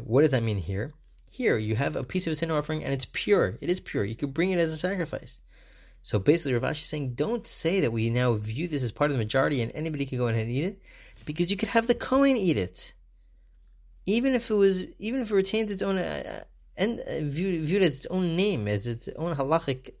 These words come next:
identity, so, but still, a Kohen could go ahead and eat it. So don't tell me we follow the majority here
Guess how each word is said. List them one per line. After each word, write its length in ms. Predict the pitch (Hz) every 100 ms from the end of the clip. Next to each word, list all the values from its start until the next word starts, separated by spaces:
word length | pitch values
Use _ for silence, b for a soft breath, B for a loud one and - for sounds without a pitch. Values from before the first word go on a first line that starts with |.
| - - - - - - -
identity, 720 | - 123 165 208 147 120 151 b b b b b b b -
so, 180 | - 123
but 200 | 131 143
still, 260 | - 254
a 60 | 226
Kohen 340 | - 170 202
could 140 | 196 175
go 100 | 185
ahead 200 | 180 196
and 120 | 190
eat 140 | 220
it. 180 | - - - b b
So 140 | - 131
don't 200 | 165 233
tell 160 | -
me 60 | 180
we 120 | 127
follow 240 | - 113 117
the 60 |
majority 520 | 110 101 104 92 98
here 320 | 98 110 180